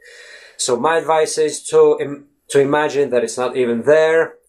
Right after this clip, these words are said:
or if you actually have to pronounce it, if the sentence is built, uh, built in a certain way that you can't actually avoid pronouncing something, it's always like this. It's always, uh, uh, uh,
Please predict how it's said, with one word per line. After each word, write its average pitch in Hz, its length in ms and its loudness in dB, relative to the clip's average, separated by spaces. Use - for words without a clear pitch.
or 147 420 4
if 135 220 -14
you 131 100 0
actually 127 440 -2
have 131 340 -2
to 151 100 -6
pronounce 165 540 -2
it, 185 260 -4
if 120 180 -8
the 120 100 -4
sentence 127 640 -8
is 110 160 -8
built, 117 440 0
uh, 107 540 2
built 110 300 0
in 113 100 -4
a 101 60 -8
certain 117 380 -6
way 117 160 4
that 107 220 -8
you 113 100 -4
can't 120 360 -6
actually 117 440 -2
avoid 156 600 -2
pronouncing 117 640 -6
something, 156 720 -6
it's 123 240 -8
always 143 460 0
like 110 200 -4
this. 117 240 0
It's - 140 -10
always, 123 420 0
uh, 120 200 -2
uh, 139 140 0
uh, 131 140 0